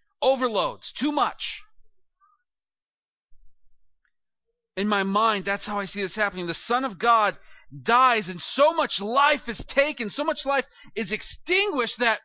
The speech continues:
that it just, it disrupts all of the universe. This is not just a man dying, this is God dying. And so the earth shakes. It says that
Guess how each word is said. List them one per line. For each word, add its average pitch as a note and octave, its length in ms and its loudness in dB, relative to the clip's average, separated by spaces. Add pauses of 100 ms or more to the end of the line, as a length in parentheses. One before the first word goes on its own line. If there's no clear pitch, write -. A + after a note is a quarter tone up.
(340)
that A#3+ 140 0
it B3+ 100 -4
just, B3 320 -4 (300)
it A3+ 160 -4
disrupts G#3+ 720 0 (300)
all F4 420 6
of A#3+ 120 -2
the A#3+ 100 -4
universe. C4 960 -4 (640)
This G3+ 100 -8
is A3 80 -8
not C4+ 180 2
just G#3+ 140 -10
a G#3+ 60 -4
man B3+ 360 0
dying, F3 220 -2
this F#3+ 120 -8
is F3+ 120 -10
God C4 420 4
dying. D#3 420 -2 (1000)
And E3+ 80 -8
so A3 140 -2
the G3 240 -10
earth C4+ 340 0 (320)
shakes. - 1000 -4 (560)
It F#3 120 -6
says C4+ 240 0
that A#3 220 0